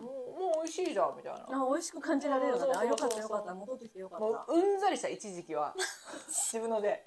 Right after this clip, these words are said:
Speaker 1: <laughs> 自分のせいだけど。
Speaker 2: 自分のせいだよ。誰も悪くない。
Speaker 1: そう、自分のせいで。
Speaker 2: 誰も悪くない。
Speaker 1: あの、甘露さんは全く悪くないんだけど、<laughs> 本当にうんざりして、「またこれか」みたいな。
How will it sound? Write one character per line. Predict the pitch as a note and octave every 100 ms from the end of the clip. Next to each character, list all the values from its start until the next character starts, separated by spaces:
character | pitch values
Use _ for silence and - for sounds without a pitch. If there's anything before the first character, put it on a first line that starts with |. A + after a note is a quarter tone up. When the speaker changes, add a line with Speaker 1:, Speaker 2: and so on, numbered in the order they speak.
| -
Speaker 1:
<laughs> | F#4+ F#4+ - - - - -
自 | C4
分 | A3+
の | B3
せ | C4+
い |
だ | A#3
け | A3+
ど。 |
Speaker 2:
自 | C#4+
分 | D4
の |
せ | D4
い |
だ | B3+
よ。 | A#3+
誰 | B3+ C#4
も | C#4
悪 | C4+
く | D4+
な | D4 D4
い。 |
Speaker 1:
そ | D#4
う、 |
自 |
分 | F#3+
の |
せ | C4+ A3+
い | G#3
で。 | -
Speaker 2:
誰 |
も |
悪 |
く | - -
な |
い。 | G#3+
Speaker 1:
あ |
の、 | G3 F#3+ F#3 - -
甘 | - D4+
露 | A#3+
さ | G#3+
ん | F#3 D#3+
は | F3
全 | G3+
く | -
悪 | F#3+ F#3+
く | -
な | E3
い | -
ん |
だ | A#4
け | A#4+ C#5+
ど、 | B4+ F#4+ A4 A4+
<laughs> | B4 - C5
本 | C4+ B3+
当 | -
に | _ _
う | C#4+ F#4+ A4+
ん |
ざ | A4 A#4
り | C#4
し | G3
て、 | D#3+
「ま | F#3 G3+
た | D4+
こ | D4 C#4
れ | C4+ C4
か」 | - A#3
み | A#3
た | - D3+
い | D#3
な。 | E3 E3 -